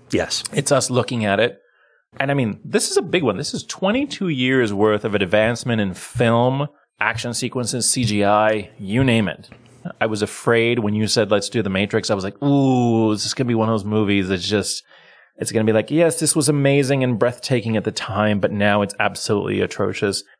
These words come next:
Speaker 2: And I will say, jumping ahead, I was completely wrong. I don't know what your reaction was, but my initial impression of this movie is, "Oh my God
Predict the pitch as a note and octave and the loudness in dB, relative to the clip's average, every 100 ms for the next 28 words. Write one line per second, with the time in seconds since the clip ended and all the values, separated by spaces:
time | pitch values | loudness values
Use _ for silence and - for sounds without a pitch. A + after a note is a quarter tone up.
0 | _ C3+ B2+ D3 F#3 - G2+ G#2+ - C3 | _ 2 2 2 -2 2 0 0 0 -2
1 | A2+ A2+ G#2+ _ G#2 A2+ B2 F#2 G2+ _ | 0 -6 -8 _ -4 0 2 2 -2 _
2 | _ _ _ _ _ G2+ F#3+ F3+ - G#2 | _ _ _ _ _ 0 2 -2 -2 -6
3 | F2+ F#2 D3+ D3 G#2+ B2 G#3+ C#3+ - _ | -4 0 0 2 0 2 0 -2 -6 _
4 | _ _ _ _ - A2 C3+ C3+ C3 B2 | _ _ _ _ -4 0 0 0 2 0
5 | G#2 A#2+ C3 B2+ B2 - C3 C#3 C3 G#2+ | 0 0 2 2 0 -6 -4 -4 0 0
6 | B2 D3 G2+ A2+ - C#3+ G#2+ A#2 A#2 C3+ | 2 0 0 0 -2 -6 0 0 0 -4
7 | A2+ G2 A2 B2+ D3 E3 - A#2 G#2+ F#2+ | -4 -4 -4 -4 -4 -6 -2 0 0 -2
8 | - - _ _ _ _ _ _ - - | -8 -12 _ _ _ _ _ _ -4 2
9 | F3+ A#3+ G3 B2+ F3+ G3+ G2+ - | 2 2 0 2 2 2 -2 -6